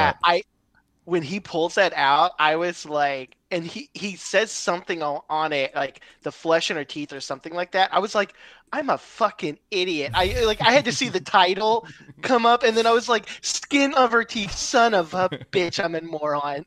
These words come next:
Speaker 2: Uh, it's like, that's a, that's a good title.
Speaker 1: Mm-hmm,
Speaker 2: It's a
Speaker 1: mm-hmm.
Speaker 2: really good title. Sorry, sorry. Yeah,
Speaker 1: No, no, I'm
Speaker 2: I'm,
Speaker 1: with
Speaker 2: I'm
Speaker 1: you.
Speaker 2: an idiot,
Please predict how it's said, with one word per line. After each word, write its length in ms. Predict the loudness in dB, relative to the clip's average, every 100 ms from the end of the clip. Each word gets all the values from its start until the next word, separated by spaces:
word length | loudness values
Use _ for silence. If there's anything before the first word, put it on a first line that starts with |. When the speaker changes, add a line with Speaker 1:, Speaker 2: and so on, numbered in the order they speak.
| -8
Speaker 2:
Uh, 240 | 0 0
it's 160 | 0 -2
like, 160 | -4 2
that's 220 | 2 2
a, 60 | -10 -14 -20 -2
that's 180 | -2 2
a 40 | 0
good 300 | 2 2 2
title. 540 | 0 0 0 -2 -2
Speaker 1:
Mm-hmm, 320 | -6 -10 -6
Speaker 2:
It's 80 | -4
a 20 |
Speaker 1:
mm-hmm. 180 | -2 -2
Speaker 2:
really 220 | -2 -2 -2
good 160 | -4 0
title. 260 | -4 -4 -4
Sorry, 260 | 0 0 -2
sorry. 420 | -2 0 2 -2 -2
Yeah, 100 | -2
Speaker 1:
No, 60 | 0
no, 60 |
I'm 80 | 0
Speaker 2:
I'm, 60 | 0
Speaker 1:
with 140 | -2
Speaker 2:
I'm 80 | -4
Speaker 1:
you. 20 |
Speaker 2:
an 80 | -4
idiot, 260 | -8 -12